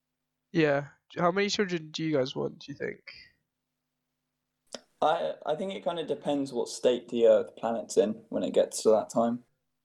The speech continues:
Speaker 2: 'Cause, like, obviously, I think, I think there are definite advantages to
Speaker 1: S-,
Speaker 2: having
Speaker 1: so
Speaker 2: two kids versus one. I think only children, like, obviously not all of them, and you can raise an only child well, but, like, it's much easier for only kids to start, like, in my experience,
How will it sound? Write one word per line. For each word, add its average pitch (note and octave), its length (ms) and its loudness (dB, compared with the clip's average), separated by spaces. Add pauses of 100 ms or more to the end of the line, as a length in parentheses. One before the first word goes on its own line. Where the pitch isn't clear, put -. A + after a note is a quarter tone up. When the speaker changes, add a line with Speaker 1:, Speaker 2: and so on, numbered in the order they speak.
(500)
Speaker 2:
'Cause, A#2 200 4
like, A#2+ 320 4
obviously, C#3+ 380 2
I C3 60 2
think, D3 240 -2
I C#3 80 -2
think D#3 160 -8
there C#3 140 8
are C3+ 60 6
definite C3 420 0
advantages A#2+ 680 -8
to - 120 -16
Speaker 1:
S-, - 140 -2
Speaker 2:
having - 160 -8
Speaker 1:
so F#3 220 4
Speaker 2:
two - 60 -6
kids - 400 -10 (160)
versus B2 400 2
one. B2+ 320 0 (640)
I A#2 80 2
think - 300 -4 (140)
only B2 220 6
children, A2+ 580 2 (760)
like, B2+ 260 2
obviously D#3+ 280 0
not C3 120 -2
all C3 140 -2
of A2 60 -8
them, A2+ 260 -10
and C3 120 -10
you B2 80 -10
can B2+ 200 -8
raise B2 240 2
an A2+ 80 -4
only A#2 160 -2
child A2 280 -6
well, F#2+ 220 4
but, - 180 2
like, F#2 200 2
it's A#2+ 140 -4
much B2+ 200 0
easier A#2+ 380 2
for - 280 4
only A2 200 2
kids - 360 -2
to - 120 -20
start, - 360 4
like, - 140 2 (960)
in A#2+ 160 6
my A2+ 160 4
experience, - 500 -4